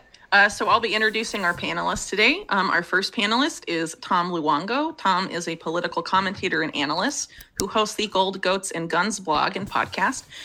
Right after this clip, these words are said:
uh, which is frequently republished by sites like Zero Hedge. He is also the editor of Newsmax's Ultimate Wealth Report. Our next panelist is Riley Wagaman. Riley is an American journalist based in Moscow,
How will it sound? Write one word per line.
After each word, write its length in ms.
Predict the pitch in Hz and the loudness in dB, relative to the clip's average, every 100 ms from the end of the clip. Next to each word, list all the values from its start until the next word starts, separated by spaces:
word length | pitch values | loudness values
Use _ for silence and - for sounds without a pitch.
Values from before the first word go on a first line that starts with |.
| - - | -16 -2
uh, 80 | 180 | 0
which 160 | 180 190 | 0 -2
is 100 | 180 | -2
frequently 400 | - 262 - 233 | -2 -2 -2 -2
republished 540 | 233 226 202 208 - | -2 2 2 2 0
by 80 | 180 | 0
sites 360 | 175 180 180 170 | 2 0 0 -2
like 160 | 170 | -4
Zero 300 | - - 147 | -6 -2 -2
Hedge. 360 | 180 190 294 - | 0 -4 -2 -4
He 160 | - | -4
is 120 | 151 - | -6 0
also 240 | 165 180 180 | 0 0 -4
the 160 | 156 | -2
editor 320 | 165 170 170 | -2 0 2
of 80 | 151 | 0
Newsmax's 720 | 180 180 175 165 170 - 160 - | 0 -6 2 2 2 -4 -6 -4
Ultimate 380 | 190 - 196 - | -6 -4 -4 0
Wealth 220 | 240 - | -2 -2
Report. 400 | 156 196 - - | -4 -2 -2 -2
Our 120 | 175 | -2
next 260 | 170 240 - | 2 2 0
panelist 520 | 247 214 226 285 - | -4 -2 0 -2 -2
is 200 | 175 165 - | -4 -4 -4
Riley 320 | 175 175 175 | 2 2 2
Wagaman. 540 | 170 165 214 262 349 349 | 4 4 4 2 2 4
Riley 400 | 170 180 185 175 | 2 2 0 -4
is 120 | 175 | -2
an 60 | |
American 480 | 175 165 165 170 185 | -2 2 2 2 -2
journalist 540 | 180 185 185 190 190 - | -2 0 2 0 -2 -2
based 300 | 175 180 - | -2 -4 -6
in 300 | 170 160 - | -6 -6 -2
Moscow, 640 | 139 170 - 196 233 349 | -2 0 -2 0 2 0